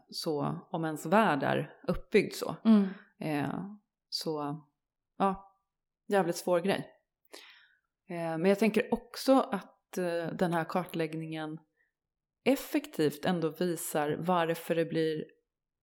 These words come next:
Speaker 1: eh, varför det liksom leder fel om man bara fokuserar på hijaben eller slöjan,
Speaker 2: Ja.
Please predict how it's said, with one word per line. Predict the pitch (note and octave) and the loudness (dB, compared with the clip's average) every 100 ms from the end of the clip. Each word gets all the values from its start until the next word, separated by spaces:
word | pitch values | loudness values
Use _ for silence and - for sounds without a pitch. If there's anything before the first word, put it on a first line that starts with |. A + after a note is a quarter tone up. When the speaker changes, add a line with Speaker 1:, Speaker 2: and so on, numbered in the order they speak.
| _ _ _ | _ _ _
Speaker 1:
eh, | F3 E3 D#3+ D#3+ F3+ - | -8 -6 -6 -8 -8 0
varför | F#3+ F3 F#3+ | 2 4 2
det | |
liksom | F3+ E3+ F3+ | 2 2 2
leder | F3+ G3 F#3 F3 F#3 | 4 4 2 2 0
fel | F3+ - C#4 G#3+ D3+ D3 D3 D#3 - - _ | -2 -2 2 2 2 0 0 -6 -16 -20 _
om | - F3+ | -2 0
man | E3+ E3 | 0 2
bara | G3 D#3+ D3+ D3 | 4 6 4 0
fokuserar | - D#3+ D#3 - D#3+ D#3 D3+ | -2 -4 -4 -2 -2 -2 -4
på | - D#3 D#3 E3 | -4 -4 -4 -8
hijaben | - F3 F3+ C4+ E3+ - - - | -2 6 8 8 6 -2 -6 -4
eller | F3 E3+ E3 | 0 2 2
slöjan, | - F#3 G#3 - F3 - | 2 4 4 2 -2 0
Speaker 2:
Ja. | G#3+ | 0